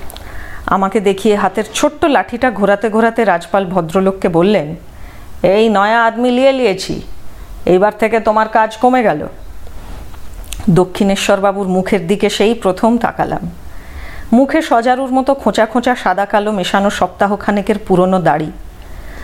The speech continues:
লম্বায় পাঁচ ফুটের বেশি হবেন না। রাজপাল সাহেবের সামনে যান উনি যেভাবে দাঁড়িয়েছিলেন, তাতেই বোঝা যায়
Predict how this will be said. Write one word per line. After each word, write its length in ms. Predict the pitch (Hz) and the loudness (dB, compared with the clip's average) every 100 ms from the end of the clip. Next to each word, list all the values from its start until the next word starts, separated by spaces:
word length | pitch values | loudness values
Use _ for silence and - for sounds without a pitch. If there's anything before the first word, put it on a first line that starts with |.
| - - | -4 2
লম্বায় 380 | 302 330 392 392 | 4 4 2 0
পাঁচ 240 | 262 262 - | 0 -2 0
ফুটের 300 | 320 349 330 | 2 2 2
বেশি 280 | 214 - | 0 2
হবেন 280 | 202 170 180 | 2 2 0
না। 160 | 160 - - - - - - - - - 160 | -4 -6 -12 -16 -14 -12 -12 -12 -12 -4 2
রাজপাল 420 | 190 196 - 233 | 2 2 -2 -2
সাহেবের 380 | - 233 233 254 | 2 0 2 0
সামনে 460 | - 226 240 247 | 0 0 2 2
যান 160 | 254 240 | 4 2
উনি 200 | 233 247 | 4 4
যেভাবে 360 | 220 214 240 254 | 4 2 2 2
দাঁড়িয়েছিলেন, 760 | 185 185 269 320 320 240 170 240 - - - - | 2 2 2 2 2 2 2 -2 -6 -6 -6 0
তাতেই 320 | 190 196 269 | 0 2 -2
বোঝা 320 | 240 233 254 | 2 2 2
যায় 280 | 240 175 185 | 2 0 -2